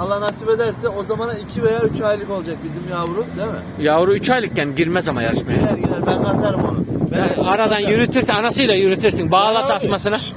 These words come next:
Speaker 1: abi ben üç tane birincilik düşünüyorum orada. Şuna bak, sana hiç.
Speaker 2: Sana şerefsiz bak ya, tipe bak.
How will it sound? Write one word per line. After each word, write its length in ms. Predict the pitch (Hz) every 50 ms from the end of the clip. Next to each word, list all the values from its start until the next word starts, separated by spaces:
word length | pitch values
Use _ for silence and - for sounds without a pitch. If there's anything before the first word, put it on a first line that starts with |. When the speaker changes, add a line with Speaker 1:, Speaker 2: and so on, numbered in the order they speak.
| - -
Speaker 1:
abi 320 | 139 165 214 254 254 240
ben 140 | 240 233 233
üç 120 | 254 254 - -
tane 200 | - 269 269 262
birincilik 500 | 247 214 233 233 233 226 226 247 254 - - - 233 - -
düşünüyorum 320 | - 240 233 220 208 202 196
orada. 300 | 196 196 180 180 143 190 196 - - - - - - - - - - - - - - - - - - - - - - - - - - - - - -
Şuna 260 | - - 196 240 226 226
bak, 80 | 190 180 170
sana 300 | - - 285 - 180 208
hiç. 340 | 208 202 - - - 190 202 - - - - - -
Speaker 2:
Sana 340 | - - 151 143 127 135 135
şerefsiz 520 | 131 127 143 143 147 139 - - - -
bak 280 | 143 127 120 104 - 110
ya, 100 | 104 95
tipe 240 | 90 92 104 131 123
bak. 100 | 107